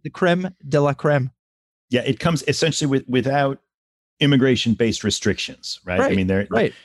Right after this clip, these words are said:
Speaker 2: there's no limit. There's no time limitation on it. It never needs to be renewed. Once
Speaker 1: Yeah.
Speaker 2: you're in, you're in.
Speaker 1: You're in. You're in the club.
Speaker 2: And
Speaker 1: So
Speaker 2: that's it.
Speaker 1: if citizenship is the highest level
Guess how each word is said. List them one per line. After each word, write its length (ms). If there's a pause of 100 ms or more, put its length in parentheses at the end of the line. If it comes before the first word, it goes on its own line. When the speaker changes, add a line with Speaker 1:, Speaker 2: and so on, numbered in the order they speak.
Speaker 2:
there's 160
no 80
limit. 300
There's 180
no 60
time 500
limitation 580
on 160
it. 160
It 120
never 200
needs 240
to 60
be 140
renewed. 640 (340)
Once 260
Speaker 1:
Yeah. 60
Speaker 2:
you're 140
in, 320 (160)
you're 220
in. 240 (100)
Speaker 1:
You're 240
in. 180
You're 120
in 80
the 80
club. 340 (380)
Speaker 2:
And 100
Speaker 1:
So 120
Speaker 2:
that's 160
it. 180 (480)
Speaker 1:
if 100
citizenship 800 (140)
is 160
the 120
highest 440
level 360